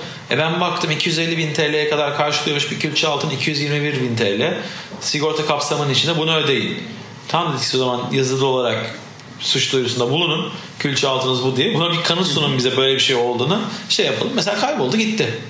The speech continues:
Yani böyle hep kötüye kullanan şey yapanlar oluyor. Ee, çok yabancı müşterimiz var. Hiç İngilizce, Türkçe konuşamayan,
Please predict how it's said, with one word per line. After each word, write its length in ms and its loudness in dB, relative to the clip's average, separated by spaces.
Yani 180 0
böyle 200 2
hep 180 0
kötüye 340 0
kullanan 500 0
şey 180 2
yapanlar 380 0
oluyor. 460 0
Ee, 360 0
çok 240 0
yabancı 560 2
müşterimiz 580 0
var. 320 -2
Hiç 220 0
İngilizce, 480 -2
Türkçe 300 0
konuşamayan, 600 2